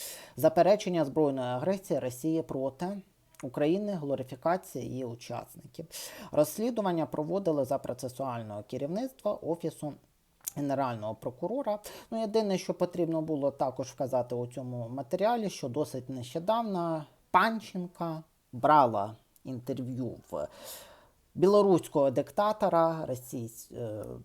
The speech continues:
Олександра Лукашенка. І, відповідно, там також намагалася виставити Україну в жахливому образі,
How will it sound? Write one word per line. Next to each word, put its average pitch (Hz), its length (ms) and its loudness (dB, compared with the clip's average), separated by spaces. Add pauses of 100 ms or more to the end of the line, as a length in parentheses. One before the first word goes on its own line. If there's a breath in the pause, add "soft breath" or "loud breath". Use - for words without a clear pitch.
(140)
Олександра 127 720 0
Лукашенка. 190 880 -2 (800)
І, 190 200 -2
відповідно, 143 680 0
там 117 280 -4
також 139 680 0
намагалася 120 1080 -2 (100)
виставити 123 640 -4
Україну 202 880 -2
в 123 280 -6
жахливому 120 800 0
образі, 175 800 2